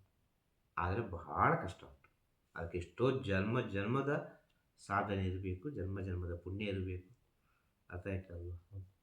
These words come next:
Speaker 1: ಅಷ್ಟು ಸತ್ಯವಂತವಾದ ಸೇವೆ ಇರ್ಬೇಕು.
Speaker 2: ಹ್ಮ್.
Speaker 1: ಅಷ್ಟು ಸತ್ಯವಾದ ಸೇವೆ ಇರಬೇಕು,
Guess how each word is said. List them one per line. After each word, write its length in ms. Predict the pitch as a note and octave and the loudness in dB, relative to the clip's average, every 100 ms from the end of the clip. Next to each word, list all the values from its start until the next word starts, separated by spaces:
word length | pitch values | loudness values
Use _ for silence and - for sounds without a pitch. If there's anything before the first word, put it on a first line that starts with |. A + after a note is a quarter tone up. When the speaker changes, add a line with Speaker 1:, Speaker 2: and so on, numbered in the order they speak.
| _ _ _ _ _ _ _ _ F2+ | _ _ _ _ _ _ _ _ -14
Speaker 1:
ಅಷ್ಟು 200 | - F#2+ | -6 -4
ಸತ್ಯವಂತವಾದ 920 | F#2+ - A2 G#2 G2+ G2 F#2+ F#2+ F#2+ | -4 0 0 0 -2 -2 0 0 -2
ಸೇವೆ 340 | F#2 G#2 A#2 | -2 0 2
ಇರ್ಬೇಕು. 680 | G2 D#2+ D#2 - _ _ G#2 | 2 -2 -8 -16 _ _ -4
Speaker 2:
ಹ್ಮ್. 300 | F#2 F2+ F#2 - | -4 -4 -10 -14
Speaker 1:
ಅಷ್ಟು 180 | F#2 - | -16 -10
ಸತ್ಯವಾದ 500 | G2+ F#2+ A2 G#2+ G#2+ E3 - - _ _ _ - - | -10 -4 -2 0 2 0 -4 -10 _ _ _ -16 -2
ಸೇವೆ 240 | A2 A#2 | 4 4
ಇರಬೇಕು, 460 | F#2+ F2+ F2 F2 | 4 0 -4 -10